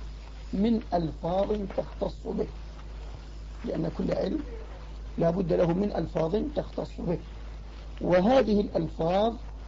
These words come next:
تصبح من أعراف هذا العلم. ولا يمكن للمرء أن يدخل علما من العلوم إلا بعد أن يعلم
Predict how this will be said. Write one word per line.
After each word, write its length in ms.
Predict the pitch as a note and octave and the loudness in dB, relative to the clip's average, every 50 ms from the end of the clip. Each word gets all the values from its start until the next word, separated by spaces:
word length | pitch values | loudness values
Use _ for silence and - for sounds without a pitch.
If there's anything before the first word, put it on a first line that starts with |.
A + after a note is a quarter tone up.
| - - - | -12 -4 -2
تصبح 520 | A#3+ A3 D#3 - G#3 - G#3+ C4 A3 G#3 | -2 -2 -2 -2 -2 -2 2 2 4 4
من 160 | F#3 F#3 F3+ - - | 4 2 0 0 -2
أعراف 460 | F3 D3+ D3+ D#3+ G3 G#3+ F#3 - - | -2 -2 0 4 4 4 4 4 2
هذا 380 | D#3+ D#3 D#3 F3 F#3+ G3+ G3 G#3 | 0 2 4 4 4 4 4 2
العلم. 300 | - - - F3+ D3 A#2+ - - - - - - - - - - - - - | 2 2 0 -2 -2 -4 -6 -10 -12 -12 -12 -12 -12 -12 -12 -12 -12 -8 0
ولا 200 | - F3 G3+ A3+ | 4 6 6 8
يمكن 340 | A#3 C#4+ D#4+ D#4+ - - G#3+ | 8 6 6 6 4 2 2
للمرء 760 | F#3 F3+ F3+ F3 F3 F3+ F3+ F#3 F#3+ - - - E3 - F#3+ | 2 2 2 2 2 2 2 2 2 2 0 2 2 2 4
أن 100 | F3+ F3+ | 4 4
يدخل 640 | G#3+ C#4+ - F#3 - - F#3 F3 D#3+ D#3+ E3+ G3+ - - - - - - - - - - - | 2 2 2 0 -2 -2 0 2 2 4 2 2 0 -4 -8 -10 -10 -10 -10 -10 -10 -6 -2
علما 280 | - - D4 B3 G#3 | 2 4 6 6 6
من 160 | G#3 G3 G3 F#3 | 4 4 4 2
العلوم 480 | F3 - - F3+ F3+ G#3 A3+ A#3 A3 - | 2 2 0 0 2 2 2 0 0 -2
إلا 280 | A3+ F#3+ F#3 F3+ F3+ E3 | -2 0 2 2 4 4
بعد 320 | E3 D#3 G#3+ - G#3 E3 | 4 2 0 0 0 2
أن 440 | - - - - G#3+ G3+ F#3+ F3+ E3 | 0 0 0 -2 -2 0 0 0 2
يعلم 640 | F3 F#3+ - - D3+ D#3+ E3 F#3+ G#3 G#3+ - E4+ F#4 | 2 0 0 0 -2 0 2 2 2 2 2 0 -2